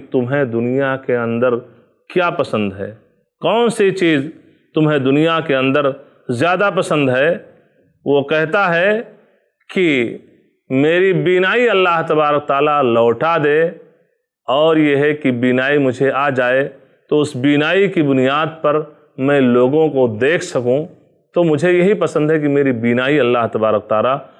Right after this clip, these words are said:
लौटा दे। जो रोशनी ख़त्म हो चुकी है, मैं नाबीना हो चुका हूं, आँखों का अंधा हूं,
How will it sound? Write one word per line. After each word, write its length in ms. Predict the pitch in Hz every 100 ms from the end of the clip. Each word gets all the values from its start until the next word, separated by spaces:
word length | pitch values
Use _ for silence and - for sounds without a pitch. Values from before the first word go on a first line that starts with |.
| _ -
लौटा 440 | 120 139 143 190 196
दे। 140 | 190
जो 140 | 170 160
रोशनी 380 | 156 160 208 196
ख़त्म 260 | 220 220
हो 120 | 190 190
चुकी 280 | 185 185
है, 360 | 160 170 190 - - _
मैं 200 | 151 196
नाबीना 460 | 202 185 180 196 233
हो 160 | 202 196
चुका 240 | 180 160 151
हूं, 240 | 143 165 165 - _ 147
आँखों 320 | 156 170 185
का 140 | 170
अंधा 380 | 147 143 143 160
हूं, 300 | 175 143 156